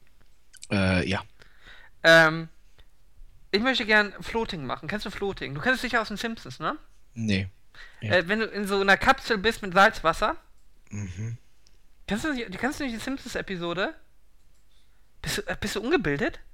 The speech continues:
Speaker 1: Ich guck keine Simpsons.
Speaker 2: Digga.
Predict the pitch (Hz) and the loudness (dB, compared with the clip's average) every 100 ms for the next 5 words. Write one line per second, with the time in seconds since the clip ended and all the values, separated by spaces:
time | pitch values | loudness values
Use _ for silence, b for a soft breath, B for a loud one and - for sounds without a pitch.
0 | - - - - - - 120 101 104 107 | -20 -16 -10 -10 -10 -6 -4 -4 -4 -8
1 | 90 101 - - - - - - - - | -8 -10 -14 -18 -20 -20 -20 -20 -20 -20
2 | - - - - - 147 147 143 147 151 | -20 -20 -20 -18 -12 -8 -6 -4 -2 -2
3 | 151 147 131 | -2 -2 -4